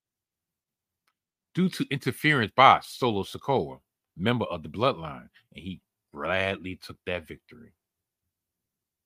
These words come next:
He had numerous pins during the Chamber due to other people's nefarious actions, and he gladly took that victory.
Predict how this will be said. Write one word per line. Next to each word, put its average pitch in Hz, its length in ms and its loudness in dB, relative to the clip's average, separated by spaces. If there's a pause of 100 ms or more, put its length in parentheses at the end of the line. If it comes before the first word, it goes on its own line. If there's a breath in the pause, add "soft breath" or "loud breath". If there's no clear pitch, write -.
(280)
He 160 140 0
had 117 120 2
numerous 143 480 2
pins - 760 0 (3000 soft breath)
during 143 200 2
the 127 80 2
Chamber 151 380 2
due 143 260 0
to 123 260 -2 (400)
other 185 180 6
people's 120 380 -6
nefarious 131 680 4
actions, - 580 0 (160 loud breath)
and 101 80 -6
he 127 80 -2
gladly 104 440 -2
took - 200 -18
that 113 140 -4
victory. 90 420 -10